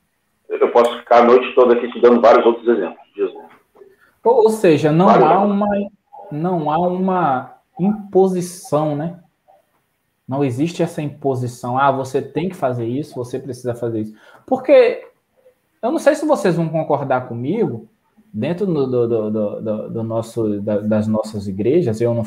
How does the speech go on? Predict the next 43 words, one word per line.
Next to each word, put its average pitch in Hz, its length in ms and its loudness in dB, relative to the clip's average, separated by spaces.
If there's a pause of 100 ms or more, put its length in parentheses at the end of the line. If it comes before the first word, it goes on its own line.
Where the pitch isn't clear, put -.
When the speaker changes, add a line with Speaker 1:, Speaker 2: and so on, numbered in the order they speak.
Speaker 2:
eu 120 120 0
falo 120 240 0
igreja 117 360 2
em 113 80 -2
geral, 107 640 -2 (400)
o 147 80 -12
que - 140 -4
mais 175 220 2
se 220 120 -4
vê 151 220 2
é 277 100 4
isso, 120 480 -2 (280)
é 110 40 -8
uma 175 200 -2
imposição, 120 920 -2 (360)
né? 120 180 -18 (720)
É, 113 420 0
"Não, 131 240 -2
você 123 300 -4
tem 143 300 -2
que - 60 -14
fazer 110 340 0
isso, 151 600 -4
porque 120 340 -6
se 117 120 -10
você 120 180 -4
não 127 120 -4
fizer, 117 240 -4
tá 175 120 -2
errado. 143 420 -4 (1300)
Você - 220 -2
tem 196 360 -2
que, 135 160 -4
você, 127 140 2
você 127 380 -2
não 139 140 0
pode 196 300 2
namorar 131 460 4
com 127 60 -2
aquela 117 240 4
pessoa, 117 560 -4
porque 147 340 -10
se 127 400 -8